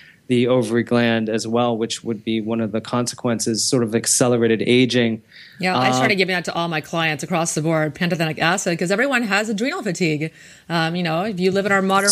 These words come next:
Speaker 2: world, there's so
Speaker 1: Mm.
Speaker 2: many stressors, external and internal,
Speaker 1: Mm,
Speaker 2: that
Speaker 1: mm.
Speaker 2: heavy metal and chemical toxicities, et cetera, that stress the adrenals.
Speaker 1: Absolutely.
Speaker 2: They need a lot of
Speaker 1: Absolutely.
Speaker 2: support, and pantothenic acid is perfect.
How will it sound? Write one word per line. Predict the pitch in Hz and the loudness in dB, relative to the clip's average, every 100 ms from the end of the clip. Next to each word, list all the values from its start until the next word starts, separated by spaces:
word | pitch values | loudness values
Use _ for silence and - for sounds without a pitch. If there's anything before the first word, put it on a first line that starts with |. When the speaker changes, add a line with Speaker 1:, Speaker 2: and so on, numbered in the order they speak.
| 196 | 2
Speaker 2:
world, | 208 247 214 214 | 2 0 0 -2
there's | 180 175 | -2 -2
so | - - 208 | -2 0 0
Speaker 1:
Mm. | 208 | 0
Speaker 2:
many | 202 180 | -2 -4
stressors, | - 185 180 185 170 | -4 -2 -2 -4 -6
external | - - 170 160 | -8 -6 -4 -4
and | 160 | -6
internal, | 160 175 180 165 156 | -4 -4 -4 -2 2
Speaker 1:
Mm, | 147 147 131 110 92 | 2 2 0 -2 -2
Speaker 2:
that | 165 165 | 0 4
Speaker 1:
mm. | 139 135 120 147 151 | 4 2 -2 -8 -6
Speaker 2:
heavy | 185 180 | -2 0
metal | 175 170 | 2 0
and | 165 | -2
chemical | 156 170 165 | -2 -4 -4
toxicities, | 156 156 - 185 170 170 151 | -4 -6 -4 -4 0 -2 0
et | - | -2
cetera, | 170 160 156 | 0 0 0
that | 156 | -2
stress | - 185 190 - | -2 0 0 2
the | 190 | 0
adrenals. | 151 160 156 - | 2 2 2 2
Speaker 1:
Absolutely. | - - - - | 0 -6 -20 -6
Speaker 2:
They | 175 | -2
need | 165 165 | 2 2
a | 170 | 2
lot | 160 | 2
of | 160 - | 0 -2
Speaker 1:
Absolutely. | 175 208 | -2 2
Speaker 2:
support, | 247 208 | 2 2
and | 165 165 | -2 -6
pantothenic | - 180 185 180 226 | -4 -2 -2 -4 -4
acid | 160 160 151 | -4 -4 -6
is | 147 | -8
perfect. | - 165 156 143 - | -6 -8 -6 -10 -12